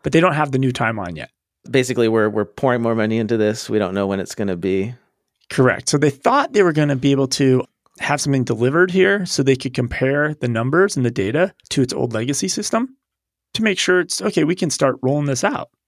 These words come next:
Speaker 1: And it just still not done. So it's called Fiscal, dollar sign for the S. It started in two thousand five. The latest delay now, it's pushed out through December twenty twenty-two. It's gonna be another six million dollars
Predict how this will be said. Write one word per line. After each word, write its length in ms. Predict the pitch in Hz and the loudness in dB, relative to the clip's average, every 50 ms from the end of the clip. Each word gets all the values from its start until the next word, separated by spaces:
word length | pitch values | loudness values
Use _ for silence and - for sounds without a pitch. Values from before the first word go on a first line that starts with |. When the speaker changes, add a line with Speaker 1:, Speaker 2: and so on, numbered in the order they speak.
| _ _ _ _ _ _ _ _ _ _ _ _ _ _ _ _ _ _ _ - | _ _ _ _ _ _ _ _ _ _ _ _ _ _ _ _ _ _ _ -2
Speaker 1:
And 520 | 120 123 123 127 127 123 123 123 120 - - | 0 2 2 2 2 0 0 -2 -4 -6 -4
it 120 | - 110 - | -4 -2 2
just 340 | - 127 113 - - - - | 2 2 2 0 -4 -4 -4
still 220 | - - 147 127 123 | -2 0 0 0 2
not 200 | 117 113 - 92 | 0 0 0 0
done. 280 | 127 120 117 110 117 | -2 -2 -2 -2 -4
So 280 | 120 - - 127 120 117 | -2 0 0 0 0 0
it's 160 | 135 123 - | 0 -2 -2
called 280 | - - 226 240 - - | -2 0 0 0 -2 -2
Fiscal, 760 | - - 165 - - - - 131 107 104 104 104 117 - _ _ _ _ _ - - - | -4 -2 0 0 0 0 0 0 0 2 0 0 -2 -4 _ _ _ _ _ -12 -6 -2
dollar 260 | - 123 131 131 127 | 0 0 2 0 0
sign 320 | 123 - 135 123 123 127 | -2 -2 -2 -2 -2 -4
for 180 | 123 - 127 117 | -4 -4 -6 -4
the 200 | 110 107 110 - _ _ - | -4 -6 -8 -8 _ _ -4
S. 340 | 104 104 117 139 - - - _ _ _ _ _ | -2 -2 -2 -2 -4 -8 -10 _ _ _ _ _
It 60 | - - | -6 -4
started 240 | - 147 139 165 175 | 0 0 0 0 0
in 60 | 160 | -2
two 140 | - - 156 | -2 -4 0
thousand 360 | 160 160 156 139 131 117 - | 0 0 2 2 0 -2 0
five. 460 | - 135 127 127 120 104 110 123 - | 0 2 2 2 2 0 -2 -4 -4
The 100 | - 123 | -4 -2
latest 380 | 123 127 143 165 170 151 - - | 0 2 2 2 2 0 -2 -2
delay 260 | 135 123 120 135 143 | -2 0 0 0 0
now, 280 | 139 120 110 107 107 - _ _ - | 0 0 0 -2 -4 -6 _ _ -12
it's 100 | - - - | -12 -10 -4
pushed 280 | - 156 139 - - | 0 2 2 4 4
out 160 | 131 127 - | 2 0 0
through 160 | - - 131 120 | -2 -4 -4 -4
December 360 | 123 117 - 139 131 127 123 | -4 -4 -2 -2 -2 -2 -4
twenty 280 | - - 139 123 120 123 _ _ _ _ _ _ _ _ - | -4 -4 -4 -4 -6 -8 _ _ _ _ _ _ _ _ -12
twenty-two. 600 | - - 127 113 104 - - 127 139 160 180 - _ _ _ _ | -8 -6 -4 -4 -4 -2 0 2 2 2 0 -2 _ _ _ _
It's 140 | - - - - | -12 -6 -2 0
gonna 80 | 143 135 | 2 2
be 40 | |
another 220 | 127 135 139 139 123 | 2 2 2 2 0
six 280 | - - 143 131 - | 0 -2 -2 -2 -2
million 200 | 135 131 123 117 | 0 0 0 0
dollars 360 | 117 110 110 92 87 92 - | 0 -2 -4 -4 -6 -8 -10